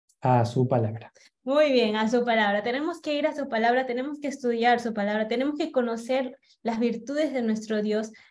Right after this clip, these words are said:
Speaker 2: y solo eso nos da tanta esperanza, nos da alegría, nos da pureza. Esto, eso convierte a nuestra alma y nos deja todas las tristezas por gozo,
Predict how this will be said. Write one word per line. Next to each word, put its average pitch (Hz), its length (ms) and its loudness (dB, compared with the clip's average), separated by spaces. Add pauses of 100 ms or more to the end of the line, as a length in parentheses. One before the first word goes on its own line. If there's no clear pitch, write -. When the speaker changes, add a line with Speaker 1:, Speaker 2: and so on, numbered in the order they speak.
(160)
Speaker 2:
y 220 80 -4
solo 302 300 4
eso 294 300 2
nos 220 180 0
da 240 380 -4
tanta 277 240 -4
esperanza, 240 480 0
nos 220 160 0
da 233 160 2
alegría, 226 640 2
nos 214 220 0
da 233 220 -2 (380)
pureza. 240 800 0 (360)
Esto, 240 560 2
eso 262 360 2
convierte 247 420 2
a 226 40 0
nuestra 214 440 0
alma 233 460 -4
y 208 320 -2
nos 220 240 2
deja 262 240 0
todas 262 180 2
las 247 140 0
tristezas 240 600 -4
por 202 180 0
gozo, 202 380 2